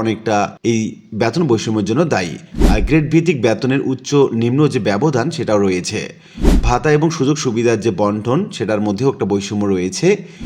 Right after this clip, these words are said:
আর উচ্চ পদে পদোন্নতির সুযোগ বেশি থাকার কারণে নিম্ন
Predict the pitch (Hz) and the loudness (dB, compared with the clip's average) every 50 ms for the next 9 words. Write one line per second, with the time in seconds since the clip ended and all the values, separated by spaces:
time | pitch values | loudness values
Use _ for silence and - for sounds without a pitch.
0 | - - - - - 98 101 98 - 117 151 156 156 - 196 190 - 123 117 123 | 4 4 4 4 2 2 2 0 2 0 0 0 2 2 2 2 2 2 2 2
1 | 131 143 131 - 110 113 120 147 160 170 175 165 185 170 147 - 135 120 127 143 | 2 2 0 2 0 0 2 2 2 2 2 2 2 0 0 0 -2 0 0 0
2 | 139 - - 196 170 170 170 180 180 170 131 98 - 101 98 92 101 82 76 85 | 0 0 0 0 0 -2 -2 -2 -2 -2 -2 -2 -2 -6 -6 -4 -6 -6 -6 -4
3 | 92 120 170 226 - - - - - - _ - 110 127 139 151 160 165 | -2 -2 -2 -2 -2 -6 -14 -20 -20 -20 _ -2 2 2 4 4 4 4